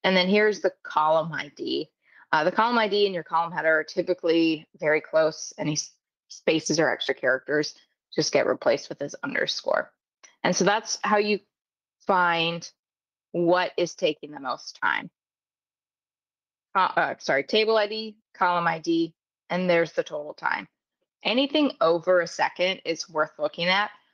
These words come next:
Um, if you have a lot of data, you're gonna find that some of it just takes a while, even if your formulas are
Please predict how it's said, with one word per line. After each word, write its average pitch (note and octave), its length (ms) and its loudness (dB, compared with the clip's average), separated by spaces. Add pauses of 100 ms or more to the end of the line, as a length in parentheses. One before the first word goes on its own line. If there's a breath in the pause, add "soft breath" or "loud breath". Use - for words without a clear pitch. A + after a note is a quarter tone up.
(140 soft breath)
Um, E3+ 120 0
if - 180 0
you A#3 100 4
have F3 300 -2
a F3+ 60 -2
lot F3+ 200 2
of E3 140 -10
data, D#3+ 280 -4
you're D#3+ 160 -6
gonna D#3+ 220 0
find D#3 500 -2
that D3+ 380 2 (1500)
some D#3+ 140 -4
of C#3+ 120 -2
it C#3+ 80 0
just - 220 -6
takes - 240 0
a D#3+ 80 2
while, D#3+ 300 2
even D3+ 260 -10
if D3 160 -12
your D3 140 2
formulas C#3+ 720 -2 (100)
are D3 480 2